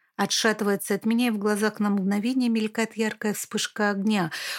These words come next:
«Убирайся отсюда! Я тебя отпускаю». «Я люблю тебя, Ами». Не собираюсь сдаваться и со стоном валюсь на пол, когда магические тиски ослабевают.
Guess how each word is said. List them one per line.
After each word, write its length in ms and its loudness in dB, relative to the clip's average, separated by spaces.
«Убирайся 560 4
отсюда! 560 -2
Я 120 4
тебя 340 2
отпускаю». 760 -4
«Я 320 0
люблю 760 2
тебя, 840 2
Ами». 800 4
Не 100 2
собираюсь 520 2
сдаваться 580 4
и 80 2
со 220 0
стоном 460 0
валюсь 420 0
на 200 2
пол, 220 -6
когда 340 -2
магические 760 -2
тиски 360 -6
ослабевают. 960 -2